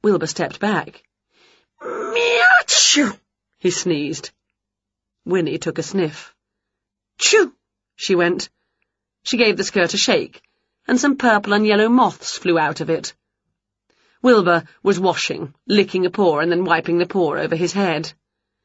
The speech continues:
"Heck, I need a wash too," said Winnie, brushing cobwebs off her cardigan.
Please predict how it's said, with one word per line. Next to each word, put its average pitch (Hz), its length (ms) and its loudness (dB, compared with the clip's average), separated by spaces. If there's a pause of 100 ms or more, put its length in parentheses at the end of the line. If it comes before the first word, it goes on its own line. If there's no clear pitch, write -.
(380)
"Heck, 233 340 0
I 240 120 2
need 220 120 4
a 202 40 4
wash 214 280 0
too," 220 560 2
said 180 220 -4
Winnie, 170 380 0 (220)
brushing 175 360 0
cobwebs 165 460 0
off 160 120 -2
her 170 100 0
cardigan. 170 640 0